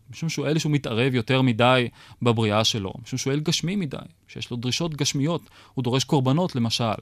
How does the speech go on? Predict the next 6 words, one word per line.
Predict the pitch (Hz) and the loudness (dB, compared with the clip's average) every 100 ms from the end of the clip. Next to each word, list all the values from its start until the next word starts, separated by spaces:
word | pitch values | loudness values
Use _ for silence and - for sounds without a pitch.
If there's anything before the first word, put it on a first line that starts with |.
| - - - - - - - - | -10 -20 -20 -20 -20 -20 -20 -12
ובכן, | - 135 | -4 -2
ישנה | 120 170 196 190 151 - _ | -2 -2 2 2 2 0 _
הבחנה | 110 110 131 175 220 147 - _ _ - - 107 | -6 -2 0 2 0 -2 -6 _ _ -20 -16 0
בין | 143 160 | 4 4
האל | 120 131 156 120 101 _ _ _ - | 4 4 4 2 -2 _ _ _ -10
הטוב, | 110 - 92 127 196 | -10 -6 -6 -6 -8